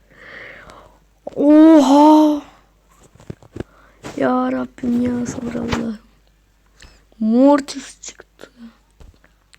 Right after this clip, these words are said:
Bu elf Mortis nasıl çıktı lan? Daha üçüncü dakikadayız. Bismillah.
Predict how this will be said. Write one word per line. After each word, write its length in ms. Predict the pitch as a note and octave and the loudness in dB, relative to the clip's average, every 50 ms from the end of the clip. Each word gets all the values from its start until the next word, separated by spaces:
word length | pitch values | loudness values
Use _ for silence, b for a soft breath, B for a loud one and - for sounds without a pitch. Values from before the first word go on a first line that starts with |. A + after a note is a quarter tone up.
| _ _ _ _ _ _ _ b b b b b b b b b b b b _ _ _ _ _ _ _ _ _ _ _ _ _ | _ _ _ _ _ _ _ b b b b b b b b b b b b _ _ _ _ _ _ _ _ _ _ _ _ _
Bu 220 | B2 C3 C3+ - - - | -18 -16 -16 -16 -16 -14
elf 1200 | F#3 G#3+ G#3+ G#3+ G#3+ A3 A3+ A3+ A3+ A3 G#3+ - - - - - - - - - - - - C4 | -10 -8 -6 -6 -6 -8 -8 -8 -8 -10 -10 -14 -20 -20 -20 -20 -20 -20 -20 -18 -18 -18 -12 -10
Mortis 760 | B3 B3 A#3+ A#3+ B3 B3+ B3+ - _ - - - - - A3 | -8 -6 -4 -4 -4 -4 -6 -8 _ -20 -20 -20 -16 -10 -8
nasıl 460 | A3 A3+ A#3+ B3 A3 - - - _ | -6 -6 -6 -6 -8 -10 -14 -16 _
çıktı 560 | - - - - _ _ _ - - C4 B3 | -12 -12 -12 -12 _ _ _ -10 -6 -2 -2
lan? 540 | A#3+ A3+ A3 A3 A3+ A#3 B3 C4+ D4+ E4+ - B B B B B B B B B - | 0 0 0 0 0 0 0 0 -2 -6 -10 B B B B B B B B B -4
Daha 240 | - C4+ D#4+ D#4+ D#4+ | 0 2 4 6 6
üçüncü 420 | D#4 C#4 C#4 - C#4+ C#4 C#4+ D4+ | 6 4 4 2 0 0 2 2
dakikadayız. 960 | D#4+ F4+ F#4+ F#4 - - F4 D4 C#4+ C4+ B3+ A#3+ A3+ A3 A3 A3 - - - _ _ _ _ - - - _ - - _ _ _ _ _ _ _ _ _ _ _ _ _ _ _ _ _ _ - - - - - - - _ _ _ _ _ _ _ _ _ _ _ b b b b b b b b _ _ _ _ _ G#3 G#3+ | 0 0 0 -2 -4 -6 -4 -2 -2 -2 -2 -2 -2 -4 -6 -8 -14 -20 -20 _ _ _ _ -20 -20 -20 _ -20 -20 _ _ _ _ _ _ _ _ _ _ _ _ _ _ _ _ _ _ -20 -20 -18 -18 -18 -18 -18 _ _ _ _ _ _ _ _ _ _ _ b b b b b b b b _ _ _ _ _ _ -14
Bismillah. 880 | G#3+ A3 G#3+ G#3 G3+ - - - A3 G#3+ G#3 G#3+ G#3+ G#3 G3 G3 G3 | -12 -12 -10 -12 -12 -14 -12 -10 -8 -8 -8 -8 -8 -10 -12 -14 -18